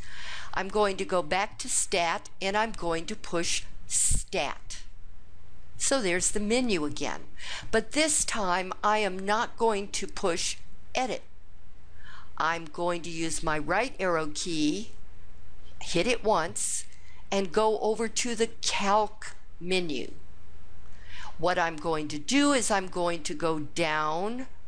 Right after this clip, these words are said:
to where I see Lin Reg A X plus B. All right?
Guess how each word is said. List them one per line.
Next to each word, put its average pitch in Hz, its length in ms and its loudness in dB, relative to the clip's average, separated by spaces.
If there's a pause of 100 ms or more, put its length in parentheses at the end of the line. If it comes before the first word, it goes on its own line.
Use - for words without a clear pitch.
(280)
to 220 120 2
where 180 500 2
I 190 260 0
see 190 420 0
Lin 208 420 2
Reg 156 460 2 (640)
A 208 320 2
X - 460 -2
plus - 420 0 (140)
B. 135 360 0 (760)
All 151 140 2
right? 156 300 0